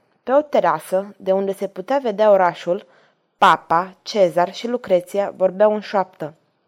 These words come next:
„Consiliul de familie”, șopteau prelații și seniorii răspândiți prin palat. „Ce va ieși? O bulă? Un război?”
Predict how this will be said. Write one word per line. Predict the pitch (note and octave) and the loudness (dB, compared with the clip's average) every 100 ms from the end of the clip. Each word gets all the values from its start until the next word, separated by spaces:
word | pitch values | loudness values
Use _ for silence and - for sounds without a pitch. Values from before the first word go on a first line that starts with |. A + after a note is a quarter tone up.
| _ _ _ _ _ _ _ _ - | _ _ _ _ _ _ _ _ -14
„Consiliul | F#3 E3 - G3+ G#3+ F#3 | -12 -10 -8 -4 -2 -2
de | F3+ | -4
familie”, | - D#3+ F3+ G3 E3+ D3 - _ | -4 -6 -4 -4 -4 -6 -8 _
șopteau | - D#3 _ F3 G3+ G3+ - | -16 -14 _ 0 0 -2 -2
prelații | F3 E3 E3 F#3 - G#3 | -2 0 -2 -4 -6 -12
și | G3 F#3 | -10 -14
seniorii | - F3 D#3+ F3 F#3+ F#3+ | -10 -10 -6 0 0 0
răspândiți | F3 - E3 D#3 F3 - | -4 -6 -10 -8 -10 -10
prin | E3+ D#3+ | -12 -6
palat. | D3+ D#3 D3 - _ _ _ _ _ _ _ | -2 -2 -4 -8 _ _ _ _ _ _ _
„Ce | - C4 | -4 -2
va | C4 B3 | 2 2
ieși? | G3 - - C#3 _ _ _ _ - | 2 -2 -12 -14 _ _ _ _ -16
O | D3+ | -12
bulă? | D3+ G#3 A#3 F3+ - - | -2 0 4 2 0 -10
Un | E3 | -4
război?” | E3 D#3 C#3 F3 G#3 F#3 | 0 -2 0 0 0 -2